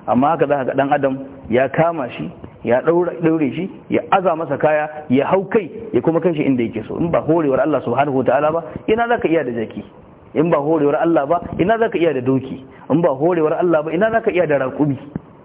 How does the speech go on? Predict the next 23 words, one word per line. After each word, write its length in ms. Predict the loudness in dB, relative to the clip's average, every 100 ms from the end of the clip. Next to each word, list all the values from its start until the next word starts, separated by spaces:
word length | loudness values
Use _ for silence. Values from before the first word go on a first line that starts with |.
| -20 -20 -20 -20 -10 -2
To 100 | 0
haka 260 | 2 0
kuma 220 | 0 0
jirgin 400 | 2 0 0 0
da 80 | 2
za 120 | 0
ka 100 | 0
ga, 180 | -2 -2 -4 -14 -4
a 100 | -2
ce 160 | 0 0
maka 220 | 0 0
jirgi 420 | 0 0 0 2
ne 120 | 2 2
na 80 |
ruwa, 260 | 2 2 0 -2 -14 -18 -6 0
zai 160 | 2
tashi 280 | 2 0 0
daga 180 | 0 0
wata 160 | 2 2
ƙasa 260 | 2 0 -2 -6 -18 -2
zuwa 220 | 2 2 2
wata 180 | -2 -2
ƙasa, 280 | 0 0